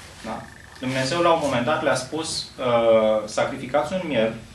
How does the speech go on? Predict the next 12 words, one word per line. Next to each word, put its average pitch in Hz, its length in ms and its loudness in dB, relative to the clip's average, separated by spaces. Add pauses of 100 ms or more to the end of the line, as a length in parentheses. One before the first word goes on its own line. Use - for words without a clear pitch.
(600)
puneți 113 340 -4
sângele 151 380 -4
deasupra, 120 720 0 (240)
uh, 104 420 -4 (680)
ușii, 110 520 -6 (380)
da? 113 280 -2
Ușiorilor 101 500 -8 (100)
ușii, - 200 -12 (520)
și - 160 -10
dacă 127 680 2 (100)
acel 123 440 -4
sânge 104 480 -6